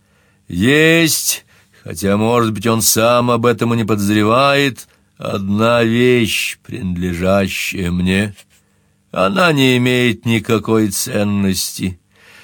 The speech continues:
Это просто кусок кварца, который валяется где-нибудь в погребе или на чердаке,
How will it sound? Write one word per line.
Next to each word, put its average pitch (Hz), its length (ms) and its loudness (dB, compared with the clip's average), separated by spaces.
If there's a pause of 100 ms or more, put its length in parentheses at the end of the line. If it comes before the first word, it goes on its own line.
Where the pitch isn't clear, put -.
(140)
Это 185 360 0
просто 185 420 0
кусок 180 480 0
кварца, 165 920 0 (320)
который 156 440 2
валяется 165 800 2
где-нибудь 120 460 -2
в - 260 -14
погребе 143 760 0 (260)
или 101 180 2
на 107 160 0
чердаке, 104 880 0